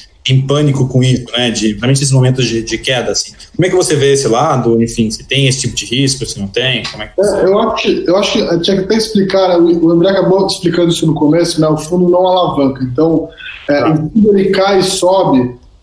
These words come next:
Speaker 2: é, simplesmente pelo valor das,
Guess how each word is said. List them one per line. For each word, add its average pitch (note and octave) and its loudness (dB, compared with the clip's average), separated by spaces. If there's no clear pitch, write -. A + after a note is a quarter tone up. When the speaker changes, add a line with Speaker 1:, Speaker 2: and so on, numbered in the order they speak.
Speaker 2:
é, D#3 2
simplesmente G3 0
pelo F#3 4
valor F3+ 2
das, E3+ -4